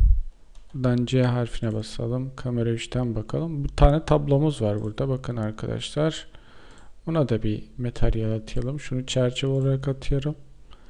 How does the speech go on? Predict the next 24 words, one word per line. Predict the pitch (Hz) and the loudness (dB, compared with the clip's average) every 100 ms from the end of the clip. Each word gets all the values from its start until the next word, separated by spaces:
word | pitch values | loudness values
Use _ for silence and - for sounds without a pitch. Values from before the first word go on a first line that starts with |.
| - - - - - | -16 -16 -20 -2 2
İç | 220 220 | 4 2
kısmına | - - 120 107 110 | -6 -6 -4 -2 0
da | |
ise | 113 110 156 160 165 - - - - - - | -2 -2 0 0 -2 -12 -20 -20 -20 -10 -4
bir | |
tane | - 117 139 131 | 2 4 6 6
resim | 131 - 139 | 12 12 12
tanımlayacağım. | - 135 107 104 104 107 135 147 - - | 4 0 2 0 0 0 -2 -2 -8 -4
Tablo | - 123 117 107 117 135 - - - - - - - - - | 2 2 2 2 2 0 -10 -14 -6 2 2 2 -8 -14 -8
dedim. | 123 113 139 139 - - - - - - - - - - - - - - - | -6 -2 -4 -4 -12 -18 -20 -20 -20 -20 -20 -20 -20 -20 -20 -20 -20 -20 -8
Bunu | 175 139 | -2 2
da | |
yine | 120 127 139 143 | 4 4 4 2
standart | - - 135 135 135 131 | 0 2 4 6 4 2
malzemelerden | 120 117 113 110 110 110 113 131 - - | 2 2 2 2 2 0 -2 -6 -10 -10
seçsek | - 131 - 135 135 | -4 -4 -4 -6 -6
bir | - | -8
sıkıntı | - - 120 120 127 | -8 -4 -4 0 0
olmaz. | 127 127 151 - - - - - - - - - - - | 2 2 0 -4 -12 -18 -20 -20 -20 -20 -20 -20 -20 -12
Çünkü | - 131 120 127 123 | -2 -2 0 2 2
bunda | 123 123 123 - | 2 4 2 0
etkisi | 127 - - - | -6 -8 -12 -2
çok | 127 123 | -2 -2
yüksek, | - - - 117 - | -10 -8 -4 -4 -2